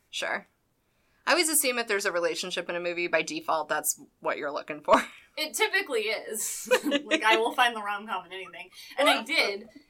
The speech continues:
Speaker 2: in the, That Thing You Do. I did not notice it. <laughs>
Speaker 1: Well, it'd be pretty hard not to notice since they end the scene with, like, w-,
Speaker 2: Yeah.
Speaker 1: or end the movie with one of the world's worst kissing scenes.
Speaker 2: Well, that's what, like, really killed it for me.
Speaker 1: Yeah.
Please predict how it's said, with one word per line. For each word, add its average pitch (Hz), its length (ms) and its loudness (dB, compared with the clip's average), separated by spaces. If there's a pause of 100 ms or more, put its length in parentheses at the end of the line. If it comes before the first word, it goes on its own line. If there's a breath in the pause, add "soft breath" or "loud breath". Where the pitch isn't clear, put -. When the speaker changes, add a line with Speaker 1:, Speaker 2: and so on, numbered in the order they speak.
Speaker 2:
in 254 200 0
the, 226 240 2
That 233 180 2
Thing 226 160 -6
You 214 80 -8
Do. 233 180 0
I 180 60 -4
did 196 260 -16
not 202 220 -6
notice 190 320 -10
it. - 840 -12
<laughs> - 60 -
Speaker 1:
Well, 285 220 10
it'd 220 160 -2
be 262 120 6
pretty 269 280 6
hard 220 200 6
not 190 200 12
to 202 100 -2
notice 170 340 4
since 175 220 0
they 180 160 6
end 175 160 2
the 180 80 -2
scene 175 400 4
with, 170 220 2
like, 170 400 2 (160)
w-, 175 240 -18 (120)
Speaker 2:
Yeah. 190 320 4
Speaker 1:
or 190 120 12
end 185 240 4
the 190 40 -2
movie 175 300 0
with 170 160 2
one 170 140 2
of 170 60 -2
the 175 60 0
world's 170 360 2
worst 160 260 0
kissing 160 320 0
scenes. 156 380 -2
Speaker 2:
Well, - 100 4
that's 294 240 2
what, 359 140 -4
like, 262 240 -4
really 196 240 -8
killed 170 260 -14
it - 180 -18
for - 140 -18
me. 165 120 -16
Speaker 1:
Yeah. 185 320 2